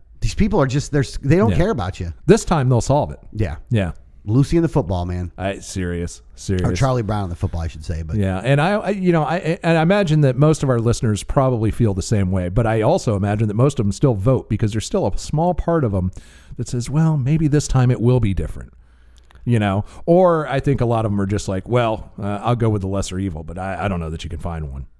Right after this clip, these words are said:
Speaker 1: Uh, you know what?
Speaker 2: No.
Speaker 1: Here's the thing. I'll
Speaker 2: At,
Speaker 1: go with the
Speaker 2: at case by case. It depends on what the issue is, whether who's less evil, and they're both pretty evil in general.
Speaker 1: I think for the most part, I just go and vote third party.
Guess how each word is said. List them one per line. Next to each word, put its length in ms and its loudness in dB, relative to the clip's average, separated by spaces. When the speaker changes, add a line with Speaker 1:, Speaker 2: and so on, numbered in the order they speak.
Speaker 1:
Uh, 260 0
you 180 -8
know 100 4
what? 80 0
Speaker 2:
No. 80 0
Speaker 1:
Here's 180 2
the 80 0
thing. 220 2
I'll 100 2
Speaker 2:
At, 60 2
Speaker 1:
go 100 4
with 160 2
the 80 2
Speaker 2:
at 80 2
case 240 4
by 140 2
case. 320 0
It 80 0
depends 240 6
on 120 4
what 140 2
the 140 2
issue 260 4
is, 180 2
whether 280 2
who's 340 4
less 260 0
evil, 280 2
and 80 2
they're 80 4
both 200 2
pretty 200 2
evil 280 0
in 100 -2
general. 300 -4
Speaker 1:
I 120 2
think 160 0
for 80 2
the 80 4
most 240 2
part, 160 2
I 40 2
just 200 -4
go 100 2
and 80 0
vote 240 0
third 200 0
party. 360 -2